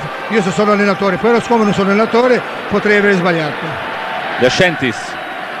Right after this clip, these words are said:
Speaker 2: di testa Cirillo, Sala,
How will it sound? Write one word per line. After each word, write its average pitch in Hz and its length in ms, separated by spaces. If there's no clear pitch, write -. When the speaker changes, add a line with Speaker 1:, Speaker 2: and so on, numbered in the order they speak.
Speaker 2:
di 107 80
testa 147 260
Cirillo, 135 500
Sala, 151 480